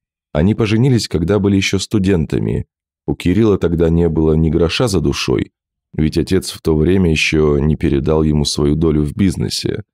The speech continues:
Но Полина все равно выбрала его,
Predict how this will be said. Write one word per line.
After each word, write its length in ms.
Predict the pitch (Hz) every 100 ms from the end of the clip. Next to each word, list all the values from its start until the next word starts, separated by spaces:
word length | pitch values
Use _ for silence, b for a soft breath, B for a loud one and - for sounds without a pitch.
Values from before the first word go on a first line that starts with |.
| _ _ _ _ _
Но 160 | 80 78
Полина 340 | 110 131 120
все 220 | - 101
равно 460 | 90 80 78 107 87
выбрала 460 | 76 82 80 76
его, 460 | 78 90 82 62